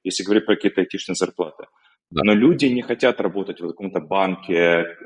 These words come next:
Speaker 1: люди не хотят работать в Амазоне, кстати, многие даже. То есть, э, люди хотят в свободное время даже работать, например, это четыре дня в неделю, получить меньше денег, напилить open source.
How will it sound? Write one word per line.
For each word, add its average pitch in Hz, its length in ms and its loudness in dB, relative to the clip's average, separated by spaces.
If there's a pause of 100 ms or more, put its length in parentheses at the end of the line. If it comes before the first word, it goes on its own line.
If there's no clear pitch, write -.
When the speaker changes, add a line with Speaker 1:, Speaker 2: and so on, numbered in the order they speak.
(200)
Speaker 1:
люди 113 220 -4
не 123 120 0
хотят 123 340 -4
работать 127 400 -4
в 120 40 0
Амазоне, 98 440 -2
кстати, - 260 -8
многие 85 360 -2
даже. 80 260 0 (160)
То 85 80 0
есть, - 300 -2
э, 82 100 4 (540)
люди 101 300 4
хотят 117 320 -2 (260)
в - 40 -8
свободное 113 460 0
время 104 300 -8
даже 98 200 -4
работать, 107 380 -6
например, 95 280 -8
это 90 120 -12
четыре 110 380 -6
дня 101 120 0
в 95 60 -8
неделю, 90 380 -6
получить 98 340 -4
меньше 110 240 -8
денег, 92 160 -10
напилить 107 380 -4
open 143 180 -6
source. - 540 0